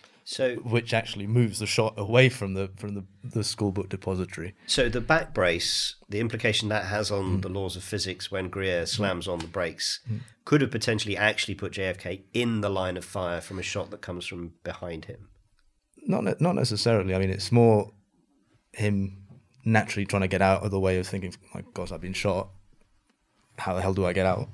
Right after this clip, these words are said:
Speaker 2: And he just naturally leans to the side, as you would expect someone to do. Greer braking, I mean, you can debate whether him braking, causing the car behind to brake, caused, uh, Agent Hickey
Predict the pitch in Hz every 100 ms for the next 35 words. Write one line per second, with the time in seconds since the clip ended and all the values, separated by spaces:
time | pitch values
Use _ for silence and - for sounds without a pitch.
0 | 107 - 104 101 98 107 - - 98 95
1 | 98 95 90 - 104 85 - - - -
2 | - - 110 98 98 95 - 104 - 92
3 | 90 92 82 87 98 - - - - _
4 | _ _ 117 113 113 113 95 95 110 110
5 | 113 104 92 98 104 - 107 98 98 95
6 | 101 98 101 107 104 104 95 95 92 -
7 | - _ _ _ _ _ _ - 107 101
8 | 107 107 101 95 92 95 104 98 95 92
9 | 98 95 92 98 92 85 101 98 95 101
10 | - _ _ _ _ _ - 95 92 95
11 | - - - 95 92 95 98 95 90 95
12 | 92